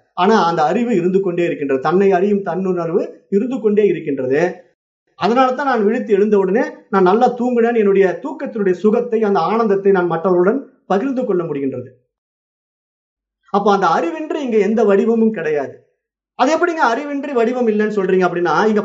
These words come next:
படைக்கப்பட்ட ஒவ்வொரு பொருளையும் நீங்க பாருங்களேன், எல்லாம் ஒவ்வொருத்தருடைய அறிவுல உண்டாக்கப்பட்டதுதான். இப்ப நீங்க பேசிக்கிட்டு இருக்கிற மொபைல் போனு, நீங்க எதிரில பார்த்துட்டு இருக்கிற டி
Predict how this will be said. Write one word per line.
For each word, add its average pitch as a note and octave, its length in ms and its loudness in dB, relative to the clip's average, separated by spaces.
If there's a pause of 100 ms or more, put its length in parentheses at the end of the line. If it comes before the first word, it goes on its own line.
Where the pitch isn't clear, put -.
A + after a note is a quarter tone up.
படைக்கப்பட்ட C#4 420 -4 (120)
ஒவ்வொரு D#4+ 300 -4 (100)
பொருளையும் C#4+ 360 -2
நீங்க G#3 220 2
பாருங்களேன், F3 440 0 (1300)
எல்லாம் C#4+ 480 2
ஒவ்வொருத்தருடைய A3+ 460 0
அறிவுல B3+ 340 0
உண்டாக்கப்பட்டதுதான். E3+ 800 -4 (640)
இப்ப A#3+ 220 2
நீங்க B3+ 220 4
பேசிக்கிட்டு D4 340 -4
இருக்கிற B3 240 -2
மொபைல் B3 300 0
போனு, A#3+ 240 2 (260)
நீங்க A#3+ 180 2
எதிரில C4+ 260 0
பார்த்துட்டு A3+ 280 0
இருக்கிற G#3+ 240 0
டி A#3+ 100 -4